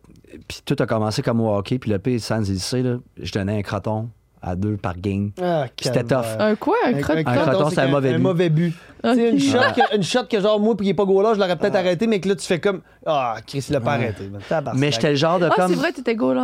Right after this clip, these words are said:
Speaker 1: Ouais, j'étais gardien de but. Puis là, je laissais comme, je sais pas, deux crotons. Puis là,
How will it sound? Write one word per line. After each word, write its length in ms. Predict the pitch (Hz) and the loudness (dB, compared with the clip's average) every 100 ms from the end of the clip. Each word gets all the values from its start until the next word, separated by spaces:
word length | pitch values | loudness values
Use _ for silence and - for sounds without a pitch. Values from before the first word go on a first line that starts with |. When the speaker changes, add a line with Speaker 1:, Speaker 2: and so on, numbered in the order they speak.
| 254 | 0
Speaker 1:
Ouais, 80 | 143 | -2
j'étais 180 | - | -2
gardien 280 | 117 113 120 | -2 0 0
de 20 | 120 | 0
but. 80 | |
Puis 140 | 139 147 | 0 0
là, 80 | 180 | 0
je 120 | 147 | 0
laissais 340 | 143 151 202 | 0 2 -2
comme, 340 | 202 180 175 156 - - - | 0 0 2 0 -4 -20 -20
je 40 | - | -6
sais 60 | |
pas, 100 | 170 | -2
deux 140 | 135 170 | 0 2
crotons. 420 | 175 151 170 185 _ | 2 2 0 -4 _
Puis 100 | - | -2
là, 260 | 180 320 208 | 2 4 4